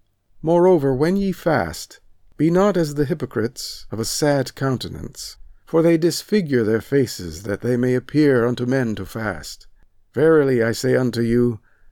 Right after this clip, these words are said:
they have their reward. But thou, when thou fastest, anoint thine head and wash thy face, that thou appear not unto men to fast,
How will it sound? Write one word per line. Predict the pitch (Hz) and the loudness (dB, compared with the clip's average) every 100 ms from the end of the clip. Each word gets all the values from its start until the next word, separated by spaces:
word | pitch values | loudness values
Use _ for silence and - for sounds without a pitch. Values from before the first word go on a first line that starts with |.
| _ | _
they | - 127 143 | -4 0 0
have | 127 175 175 143 | 0 -2 -2 -2
their | 127 123 120 | 0 0 2
reward. | 123 123 139 143 95 65 - - - - - _ - | 0 0 0 0 -2 -8 -14 -20 -20 -20 -20 _ -10
But | 107 | -10
thou, | - 113 147 165 180 | -6 0 2 2 2
when | 147 156 | 0 -2
thou | 143 151 185 | 0 2 2
fastest, | - 143 117 - 87 - - - - - - _ _ | 0 0 0 -6 -10 -10 -14 -18 -20 -20 -20 _ _
anoint | 110 113 156 175 127 | -8 -4 -2 -2 -2
thine | 147 156 156 | -2 0 -2
head | 127 147 135 123 120 | 0 0 0 -4 -12
and | 101 | -12
wash | 98 127 135 - | -2 0 0 -2
thy | 147 151 | -4 -2
face, | 131 127 127 123 - - - - - _ | -2 -2 -2 -2 -8 -14 -20 -20 -20 _
that | - - | -10 -2
thou | 147 160 | 0 2
appear | 156 - 175 160 | 2 2 0 2
not | 165 185 | 0 0
unto | 151 120 | 0 -2
men | 117 110 | -2 -2
to | 107 | -4
fast, | 95 113 101 78 - - | -2 -2 -2 -6 -12 -18